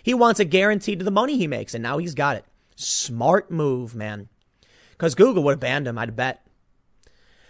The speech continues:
I mean, I don't know what else to expect, but I'll tell you this. Start counting, counting down the days. You know,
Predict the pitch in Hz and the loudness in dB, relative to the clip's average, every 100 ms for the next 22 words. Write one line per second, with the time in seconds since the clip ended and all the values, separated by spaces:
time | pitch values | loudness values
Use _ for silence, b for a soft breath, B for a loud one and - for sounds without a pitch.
0 | b 147 170 165 147 b b b b - | b -2 0 0 -4 b b b b -4
1 | 156 151 143 135 131 139 - 151 131 127 | -2 0 0 0 -2 -6 -6 -4 -4 -4
2 | 135 139 143 131 127 - - - - - | -6 -2 -2 -2 -6 -8 -14 -18 -20 -20
3 | - - - - - - - - - 185 | -20 -20 -20 -20 -20 -20 -20 -20 -4 0
4 | 180 202 185 - 190 170 185 165 170 117 | 2 0 -4 -6 -4 -2 -2 -2 -4 -4
5 | - - - - - - - - - 98 | -10 -16 -20 -10 -10 -6 -8 -8 -8 -8
6 | 104 | -6